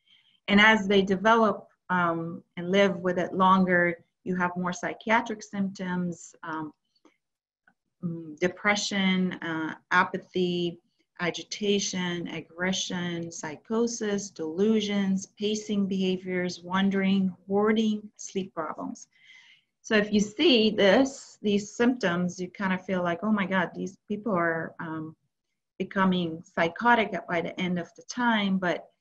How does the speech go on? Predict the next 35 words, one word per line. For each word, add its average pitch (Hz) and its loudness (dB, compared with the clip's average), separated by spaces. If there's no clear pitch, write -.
it 196 4
is 196 4
from 170 -6
their 165 -4
dementia, 165 -6
it's - -18
from 160 -10
what 165 -10
is 165 -18
happening 160 -10
to - -20
the - -12
brain. - -12
And 202 2
I've 202 4
had 226 2
this 233 4
before 196 -2
too, 233 0
that, 180 2
uh, 170 -6
sometimes 190 2
in 170 -4
the 170 -6
hospital, 190 0
we 170 -4
get 180 -4
people 180 -6
that 170 -4
are 160 -8
really 180 2
psychotic, 180 -2
agitated, 170 -4
and 170 0
that 170 -2